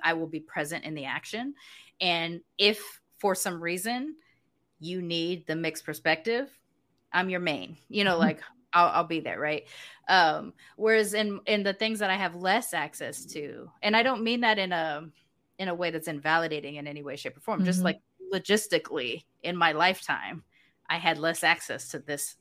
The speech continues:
Speaker 1: part of the
Speaker 2: Right.
Speaker 1: culture. Like, you know, my, one of my grandfathers is Appalachian.
Speaker 2: Mm.
Speaker 1: I know where he's from. I know where they came from. I know how long they've been here, but I didn't grow up in that shit. I don't know those people, you know? So, like,
Speaker 2: Mm.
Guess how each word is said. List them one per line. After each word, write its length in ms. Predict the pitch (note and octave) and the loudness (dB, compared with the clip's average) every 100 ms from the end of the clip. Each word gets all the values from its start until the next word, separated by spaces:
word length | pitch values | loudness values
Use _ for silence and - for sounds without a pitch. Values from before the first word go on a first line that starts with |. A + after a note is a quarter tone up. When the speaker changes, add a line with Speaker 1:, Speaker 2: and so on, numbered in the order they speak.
| _ | _
Speaker 1:
part 280 | - D3+ - - | -2 -2 -2 -10
of 80 | C3 | -14
the 80 | - | -8
Speaker 2:
Right. 180 | D3+ D#3+ | -4 -2
Speaker 1:
culture. 200 | - - - | -4 -10 -14
Like, 140 | - - - | -18 -16 -12
you 100 | D#3+ | -10
know, 120 | F#2 | -8
my, 240 | D3 C#3+ - _ _ _ _ _ _ - | -10 -10 -14 _ _ _ _ _ _ -6
one 100 | F#3+ | 0
of 60 | |
my 60 | F3 | 2
grandfathers 540 | D#3+ F3+ F3 D3 C#3+ | 4 4 4 0 -2
is 120 | C#3 - | -12 0
Appalachian. 720 | D#3+ C#3 C3+ C#3+ - G2 D#3 - _ _ _ | 0 0 -4 -4 -4 -12 -14 -20 _ _ _
Speaker 2:
Mm. 340 | F#3 F#3+ E3 E3 _ - | 2 2 2 -4 _ 0
Speaker 1:
I 60 | A3 | 4
know 120 | G3+ | 4
where 160 | F#3+ | 4
he's 160 | D#3+ D#3 | 2 0
from. 600 | - A3 D3+ D3 G3 E3+ _ - F3 F3 | 4 4 4 0 -8 -14 _ -10 -2 0
I 80 | |
know 180 | F#3+ G3+ | 0 0
where 520 | F3+ F3+ E3+ D#3+ - E3 | 0 2 4 2 -4 -4
they 140 | E3 | -4
came 340 | D3+ G#3+ A#3+ A3 | -2 0 2 0
from. 500 | - F#2+ D#2 D3+ E3+ | -2 -6 -6 -10 -2
I 100 | F3+ | 0
know 120 | F#3 | 0
how 160 | F#3 F3 | 0 0
long 200 | E3+ E3+ | 0 -4
they've 240 | D#3 D3 | -6 -8
been 200 | F3+ G#3+ | -4 -4
here, 480 | F#3 C3 E2 - F3 _ _ _ _ | -4 -10 -12 -12 -16 _ _ _ _
but 140 | G#3+ G3 | 4 4
I 80 | |
didn't 220 | F3+ G#3 F#3+ | 4 2 4
grow 160 | F#3+ | 4
up 120 | G3 | 4
in 100 | D#3+ | 0
that 140 | C#3+ - | -4 -6
shit. 300 | - E3 - | -2 -2 2
I 120 | E3+ | 2
don't 100 | F3 | 2
know 120 | F3+ | 0
those 160 | E3+ C#3+ | 0 -2
people, 440 | E3 - - - G#3 | -10 -14 -14 -14 0
you 140 | A#3+ | 4
know? 160 | G#3+ G#3 | 6 6
So, 220 | A3 A3 | 4 4
like, 240 | G3 F3+ | 6 6
Speaker 2:
Mm. 320 | D#3+ D#3 D3+ | 4 0 -2